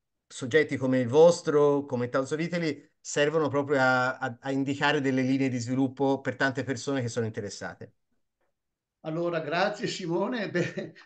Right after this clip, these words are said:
Speaker 2: per le tue parole. Eh, io dunque chiudo questo nostro webinar di oggi, che penso che rimarrà un po',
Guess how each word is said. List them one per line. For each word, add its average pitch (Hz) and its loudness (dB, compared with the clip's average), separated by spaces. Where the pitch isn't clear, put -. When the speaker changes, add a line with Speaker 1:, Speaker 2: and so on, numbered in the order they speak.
Speaker 2:
per 165 -4
le 156 -2
tue 165 0
parole. 160 -2
Eh, 165 4
io 185 0
dunque 165 -2
chiudo 180 -2
questo 151 0
nostro 156 -2
webinar 151 -2
di 139 -6
oggi, 190 -4
che 143 -10
penso 160 -2
che 156 -4
rimarrà 147 -4
un 147 -4
po', 151 -6